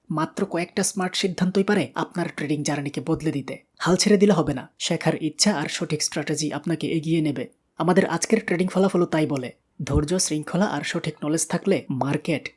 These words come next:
কখনোই আপনাকে থামাতে পারবে না। বাইনারি ট্রেডিংয়ে সফল হওয়ার পাঁচটি শক্তিশালী টিপস বলে দিব আজকে। নাম্বার এক, মার্কেট স্ট্রাকচার বুঝে ট্রেড করুন। অনুভূতি কিংবা আবেগ দিয়ে নয়, মার্কেটের দিক,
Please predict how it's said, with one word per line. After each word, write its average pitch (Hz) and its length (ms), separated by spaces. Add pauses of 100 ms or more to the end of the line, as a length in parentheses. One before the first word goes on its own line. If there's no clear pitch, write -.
কখনোই 165 400
আপনাকে 156 360
থামাতে 147 320
পারবে 139 300
না। - 160 (240)
বাইনারি 165 320
ট্রেডিংয়ে 202 320
সফল 190 280
হওয়ার 190 200
পাঁচটি 190 500
শক্তিশালী 180 560
টিপস - 280
বলে 156 180
দিব 143 140
আজকে। 135 280 (460)
নাম্বার 151 240
এক, 127 220 (180)
মার্কেট 151 440
স্ট্রাকচার 160 500
বুঝে 160 240
ট্রেড - 260
করুন। 139 320 (200)
অনুভূতি 185 400
কিংবা 175 240
আবেগ 160 280
দিয়ে 175 180
নয়, 123 200 (160)
মার্কেটের 147 460
দিক, 190 140